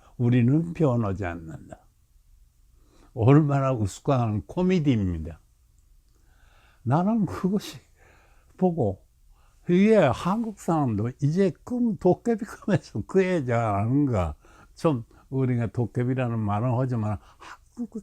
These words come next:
너무나 낙관적으로 생각하고 있다는 거. 이 점에서 우리는 냉정히 생각해야 될 것입니다. 희망이 아니라 현실을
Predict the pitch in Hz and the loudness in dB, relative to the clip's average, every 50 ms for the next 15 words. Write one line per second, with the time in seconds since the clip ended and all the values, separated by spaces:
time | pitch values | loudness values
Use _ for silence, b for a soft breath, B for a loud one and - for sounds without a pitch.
0 | - _ _ _ b b b b _ - 127 127 143 165 196 233 262 254 247 233 | -16 _ _ _ b b b b _ -8 -4 -2 0 0 0 0 -2 -2 -2 -2
1 | 202 160 139 139 - - - 156 143 147 135 123 120 113 107 107 98 95 95 - | -2 0 0 -2 -2 -4 -2 0 2 2 2 0 -2 -2 -4 -4 -4 -6 -8 -10
2 | - _ - - 120 104 95 101 95 82 80 76 78 80 82 80 - _ 85 80 | -14 _ -10 -8 -6 -4 -4 -6 -6 -6 -8 -10 -10 -10 -10 -12 -12 _ -16 -16
3 | 76 80 80 82 82 80 80 _ _ - - _ _ _ _ - b b b b | -14 -16 -16 -18 -18 -20 -20 _ _ -20 -20 _ _ _ _ -20 b b b b
4 | b b b b b b b b b b b 151 135 123 123 127 143 139 135 131 | b b b b b b b b b b b -6 -2 0 0 2 2 0 2 0
5 | 120 - - 117 110 110 104 95 - _ _ _ _ _ _ - 113 104 101 98 | -2 -2 -2 -2 -2 -2 -4 -6 -10 _ _ _ _ _ _ -4 -2 0 0 0
6 | 95 92 90 87 92 98 90 95 101 113 131 135 143 156 151 156 160 151 165 160 | 0 0 -2 -4 -4 -4 -2 0 0 2 2 2 2 2 2 2 2 2 0 0
7 | 160 160 160 156 143 127 117 110 - _ _ _ _ - - - 117 110 110 104 | 0 0 0 0 -2 -4 -6 -10 -14 _ _ _ _ -20 -8 -6 -4 -2 -2 -2
8 | 104 92 85 78 73 76 78 73 - 82 76 71 - - 73 - - - - - | -2 -4 -6 -6 -6 -8 -8 -8 -8 -10 -10 -10 -14 -20 -20 -20 -20 -20 -20 -20
9 | _ _ _ _ _ _ _ _ _ _ _ _ _ _ _ _ _ _ _ _ | _ _ _ _ _ _ _ _ _ _ _ _ _ _ _ _ _ _ _ _
10 | _ _ _ _ _ _ _ _ _ - _ _ _ _ _ _ _ _ _ _ | _ _ _ _ _ _ _ _ _ -20 _ _ _ _ _ _ _ _ _ _
11 | _ _ _ _ _ _ _ _ _ _ - - - 208 220 220 185 139 113 104 | _ _ _ _ _ _ _ _ _ _ -20 -4 -2 -2 0 0 -2 -2 -2 -4
12 | 98 90 82 80 82 85 90 90 87 76 69 73 - _ _ _ - _ _ - | -4 -4 -6 -8 -8 -10 -10 -10 -10 -12 -16 -20 -20 _ _ _ -20 _ _ -16
13 | - - 202 208 202 170 - - 147 113 117 123 127 123 | -4 -2 0 0 0 -2 -2 -4 -4 -2 -2 -4 -6 -8